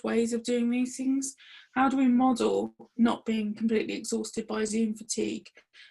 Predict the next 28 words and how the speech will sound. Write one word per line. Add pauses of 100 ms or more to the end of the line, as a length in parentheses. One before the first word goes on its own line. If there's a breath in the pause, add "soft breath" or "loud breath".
by
not
feeling
that
we
have
to
do
absolutely
everything? (540)
Um, (200)
can
we
find
a
better
way
of
doing
things?
When
I
was
out
in
New
Zealand, (500 soft breath)
um,